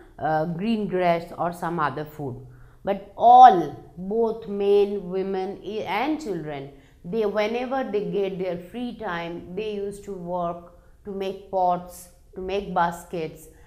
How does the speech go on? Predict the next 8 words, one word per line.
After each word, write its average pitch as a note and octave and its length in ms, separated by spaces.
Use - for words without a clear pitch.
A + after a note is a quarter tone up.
and G3 240
some G#3+ 220
other, G3 560
uh, F3+ 420
things G#3 340
that G3 480
they F#3 80
need G3 640